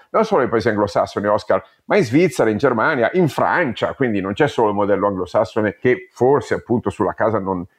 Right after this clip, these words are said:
non dedica, a parte Londra, ecco, a parte Londra e New York non dedica quel, quel, quel, eh, eh, ovviamente escludiamo ovviamente la, la parte della, della Silicon Valley, che è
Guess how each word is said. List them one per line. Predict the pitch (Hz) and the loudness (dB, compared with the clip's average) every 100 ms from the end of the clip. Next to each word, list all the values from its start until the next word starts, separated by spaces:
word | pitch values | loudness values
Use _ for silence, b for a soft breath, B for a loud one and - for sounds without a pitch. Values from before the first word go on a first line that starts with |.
| _ - | _ -8
non | 98 95 | -4 0
dedica, | 104 104 101 107 101 85 | 0 0 0 0 0 0
a | 73 - | -6 -4
parte | 98 - | -4 -2
Londra, | 87 98 95 78 82 | 0 0 -2 -2 -2
ecco, | 90 85 | -2 -4
a | |
parte | - 85 92 | -2 -4 -4
Londra | 95 95 | -2 -2
e | 87 | 0
New | |
York | 90 90 | -2 -2
non | 87 | -4
dedica | 92 95 92 | -2 -2 -2
quel, | 87 87 87 | -2 -2 -2
quel, | - 92 92 87 78 - | -2 0 2 2 0 -4
quel, | 82 85 76 - 67 71 - | -6 -4 -6 -8 -12 -14 -10
eh, | 76 | -8
eh, | 85 | -6
ovviamente | 82 87 76 - | -4 -6 -6 -12
escludiamo | 78 - - 82 92 92 | -12 -12 -4 0 2 0
ovviamente | 85 87 - | 0 -4 -2
la, | 82 - | -2 0
la | 90 | -2
parte | 92 85 90 | -2 -2 -2
della, | 87 87 85 - | 2 2 0 -2
della | - 73 87 90 85 82 | -12 -6 -2 0 0 -2
Silicon | - 85 87 | -6 -6 -2
Valley, | 85 104 101 | 0 0 -2
che | 90 85 | -4 -4
è | 85 | -4